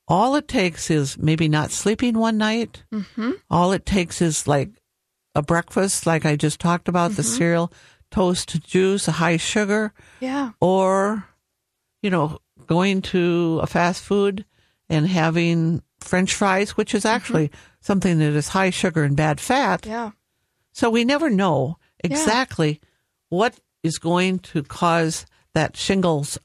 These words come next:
Speaker 1: or even a cold sore outbreak.
Speaker 2: Yep, absolutely. Another one that I think of in terms of stressing the immune system, I,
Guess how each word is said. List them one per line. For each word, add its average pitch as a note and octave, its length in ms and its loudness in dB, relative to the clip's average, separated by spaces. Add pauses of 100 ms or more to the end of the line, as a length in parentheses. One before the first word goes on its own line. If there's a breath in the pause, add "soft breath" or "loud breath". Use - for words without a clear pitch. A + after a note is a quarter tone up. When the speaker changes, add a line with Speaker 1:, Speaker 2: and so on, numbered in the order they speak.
(100)
Speaker 1:
or F#3 360 2 (280 loud breath)
even A#3 240 0
a A#3 60 -2
cold G3+ 420 0
sore - 360 -2
outbreak. C3+ 540 -2
Speaker 2:
Yep, A3+ 260 -4 (100)
absolutely. A3+ 480 0
Another D#4 340 0
one D4 160 0
that B3+ 120 2
I A#3 100 0
think A#3 240 -2
of A3+ 140 0
in A3 120 -2
terms G#3 320 -2
of G3+ 120 0
stressing G#3+ 460 0
the G#3 120 0
immune G3+ 300 0
system, G3 520 -2 (560)
I, G#3 120 -6